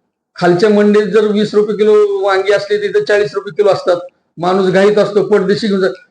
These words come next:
तिथं लूट चालली आहे. आणि सगळ्यात कर तर मला एका जणांनी, वडगावच्या माणसाने सांगितलं की तो कोथिंबीर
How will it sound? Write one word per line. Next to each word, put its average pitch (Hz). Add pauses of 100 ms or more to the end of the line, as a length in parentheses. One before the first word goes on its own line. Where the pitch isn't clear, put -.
(120)
तिथं 196
लूट 233
चालली 196
आहे. -
आणि 170
सगळ्यात 190
कर 202
तर 185
मला 190
एका 190
जणांनी, 180
वडगावच्या 180
माणसाने 165
सांगितलं 139 (580)
की 208
तो 233
कोथिंबीर 226